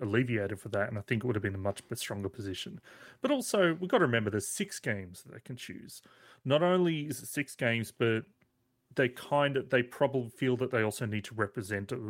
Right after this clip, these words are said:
a, a wide array of play styles, genres. So it's, it's, you know, I think that that's also part of it. It's just like,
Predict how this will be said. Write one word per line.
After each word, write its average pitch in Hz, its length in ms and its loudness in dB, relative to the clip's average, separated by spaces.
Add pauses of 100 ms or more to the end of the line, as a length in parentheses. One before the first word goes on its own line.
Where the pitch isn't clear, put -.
a, 120 100 -4 (300)
a 101 60 -8 (180)
wide 123 400 4
array 107 600 -2
of 98 340 -6 (600)
play 165 260 2
styles, 151 800 6
genres. 147 640 0
So 123 220 4
it's, 123 180 0
it's, - 300 -6 (100)
you 165 140 -4
know, 107 260 2
I 113 40 0
think 147 260 -4
that - 120 -2
that's 123 220 2
also 117 260 0
part 101 300 -2
of 98 120 -4
it. 98 120 -2
It's 104 160 -8
just - 200 -10
like, 101 200 -4